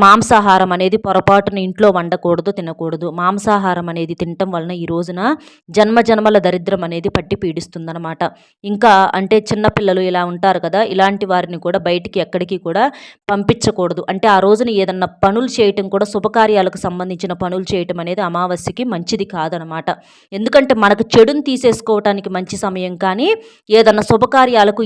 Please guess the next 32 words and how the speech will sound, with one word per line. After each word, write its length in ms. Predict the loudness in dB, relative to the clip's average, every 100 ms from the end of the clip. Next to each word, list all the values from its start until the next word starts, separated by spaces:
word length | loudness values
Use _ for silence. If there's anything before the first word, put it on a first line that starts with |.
| 2
ఈ 40 | 4
ఆషాఢ 240 | 4 2 0 0
మాసంలో 320 | -2 -2 -4 -4
ఈ 40 | -4
అమావాస్య 480 | -2 -2 -2 -6 -8
అనేది 180 | -6 -6 -6
పనికిరాదనమాట. 720 | -6 -4 -4 -4 -8 -12 -8 -8 -2
కాబట్టి 280 | 0 0 -2 -2
ఇలాంటి 240 | -2 -2 -4 -4
చిన్న 100 | -4
చిన్న 120 | -6 -6
నియమాలు 320 | -8 -6 -6 -4
పాటించండి. 580 | -4 -6 -8 -8 -6 -2 -2 -2 _ _ -2
తప్పనిసరిగా 680 | -2 2 0 4 2 4 0 2
ఈ 20 | 2
వస్తువులను 440 | 2 0 -2 -2 -4 -8
తీసుకొచ్చుకోండి. 720 | -12 -8 -8 -6 -6 -6 -6 -4
ఈ 40 | -2
వస్తువుల్లో 420 | -2 -2 2 4 4
రెండు 160 | 2 -2 -6
ముఖ్యమైనటువంటి 680 | -4 -2 0 -2 -6 -6 -4
వస్తువులైన 440 | -4 -4 -4 -4 -6
మీరు 120 | -8 -6
తెచ్చుకోవటం 520 | -8 -6 -2 -2 -2 -6
వలన 180 | 0 0 0 -10 _ -2
మీకు 180 | 0 2 4
బాగా 240 | 6 4 2 0
కలిసి 220 | 2 2 4
రావటానికి 440 | 4 2 0 4 4
అవకాశం 380 | 4 0 -2 -8
అనేది 220 | -4 -2 -4
ఉంటుంది. 320 | -4 -4 -6